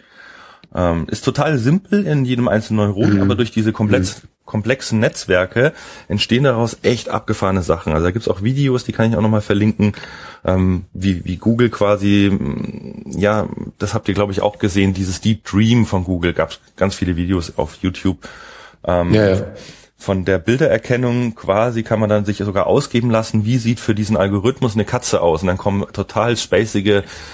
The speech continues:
Speaker 1: fast schon wie in Träumen oder, oder auf Drogen irgendwelche Bilder von Katzen raus. Also das ist, das ist sehr faszinierend und genauso funktioniert es bei uns auch.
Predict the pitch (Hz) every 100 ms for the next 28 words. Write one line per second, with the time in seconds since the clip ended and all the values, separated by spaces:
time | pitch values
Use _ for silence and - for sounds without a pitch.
0 | - - - - 117 113 104 110 104 95
1 | - 113 131 113 98 95 - 92 76 -
2 | - - 117 120 98 101 98 95 107 113
3 | - 95 95 - - - 98 80 78 90
4 | - - - - - - - 101 120 120
5 | 131 135 - 160 143 - - 127 123 101
6 | 87 - 95 98 85 110 113 156 - 135
7 | 135 127 110 104 113 - 90 87 -